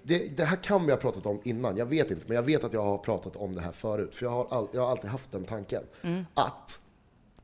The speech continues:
Speaker 1: eh, när Bayern gjorde klart med Johan Persson så kände jag så här:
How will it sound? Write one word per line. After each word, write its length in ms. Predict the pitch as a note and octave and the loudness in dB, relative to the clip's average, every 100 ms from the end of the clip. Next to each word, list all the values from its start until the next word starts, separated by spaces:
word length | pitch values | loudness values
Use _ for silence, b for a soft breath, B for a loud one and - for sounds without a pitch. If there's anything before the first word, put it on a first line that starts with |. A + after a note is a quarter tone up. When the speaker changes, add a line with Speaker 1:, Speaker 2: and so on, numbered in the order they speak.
| - - b b b b b _ _ | -14 -12 b b b b b _ _
Speaker 1:
eh, 400 | A#2+ A#2 A2+ A2 A#2 | 2 4 4 0 2
när 300 | C#3+ D3 D3 C#3+ - - | 4 4 4 -4 -2 4
Bayern 240 | F#3 F3+ | 6 6
gjorde 120 | E3 | 4
klart 180 | B2+ A2 | 4 2
med 80 | A2+ | 2
Johan 180 | A2+ G#2+ | 2 4
Persson 420 | D#3 D#3 F2 F2+ | 4 4 0 -4
så 140 | - | -4
kände 260 | B2+ C#3+ G2 | 0 0 0
jag 80 | F2+ | -2
så 80 | |
här: 80 | E2 | -6